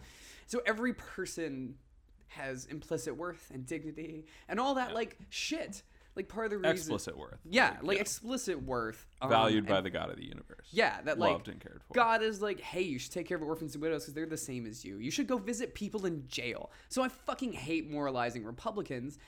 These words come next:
Speaker 1: and right-wing Christians who vilify people in prison. Because the Bible doesn't ask if they're innocent or guilty, whether they had a fucking dime bag on them.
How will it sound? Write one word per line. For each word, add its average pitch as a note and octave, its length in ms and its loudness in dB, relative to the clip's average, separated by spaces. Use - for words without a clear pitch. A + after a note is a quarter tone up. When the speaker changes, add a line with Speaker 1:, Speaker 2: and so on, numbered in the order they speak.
Speaker 1:
and C#3 100 -4
right-wing B2 300 -4
Christians C#3+ 540 -6
who G#3 160 -6
vilify F#3 580 -4
people D#3+ 360 -8
in C#3 100 -6
prison. - 460 -12
Because A#3 140 -2
the C4 80 0
Bible C#4+ 360 2
doesn't A#3 300 -4
ask E3 240 -6
if D3+ 80 -6
they're C#3 140 -2
innocent C#3 360 -6
or C3 60 -4
guilty, D#3+ 380 -2
whether D#3 220 0
they E3 100 0
had E3 120 -4
a D#3+ 60 -6
fucking D3+ 440 -6
dime C3+ 300 -4
bag A#2 320 -8
on - 200 -16
them. - 240 -18